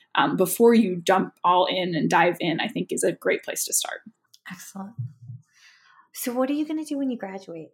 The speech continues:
Speaker 1: That is a, a great question. <laughs> Um, <laughs> when I, when I came into the program, I was convinced I was gonna go back to the hospital, back to the clinic, um, maybe do clinical research. And then throughout the process, my, my favorite part has been teaching.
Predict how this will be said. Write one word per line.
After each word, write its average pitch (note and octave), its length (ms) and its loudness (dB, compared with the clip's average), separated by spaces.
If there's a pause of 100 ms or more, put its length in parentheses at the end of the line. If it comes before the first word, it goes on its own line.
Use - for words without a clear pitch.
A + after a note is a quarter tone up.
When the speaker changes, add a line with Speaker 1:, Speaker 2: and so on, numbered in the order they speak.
Speaker 1:
That C#4+ 220 4
is D4 140 6
a, F3+ 280 4
a F3+ 80 0
great F3 300 2
question. - 440 6
<laughs> - 720 6
Um, A3 180 10 (600)
<laughs> - 180 8 (440)
when B3+ 220 8
I, C#4 240 10
when B3 140 8
I C#4 80 10
came C#4 240 6
into B3+ 140 8
the C4+ 100 2
program, A#3+ 320 4
I F#3+ 120 2
was G3 120 0
convinced G3 480 4
I F#3+ 120 4
was G3 120 2
gonna F#3+ 200 -4
go F3+ 280 2
back E3+ 300 2
to - 80 -6
the G3+ 60 -2
hospital, F3 520 0
back E3 260 2
to G3 60 -4
the G3 80 2
clinic, G3 440 -4 (160)
um, F3 440 2 (420)
maybe G3 220 4
do G3 160 4
clinical F#3+ 320 -4
research. F3 440 -2
And G3 120 0
then G3 300 0 (420)
throughout A3 320 6
the A#3+ 60 0
process, - 680 2
my, F#3+ 420 -2
my F#3 120 -2
favorite G3+ 380 2
part A#3 200 0
has G#3+ 100 -2
been F#3+ 120 -4
teaching. - 600 0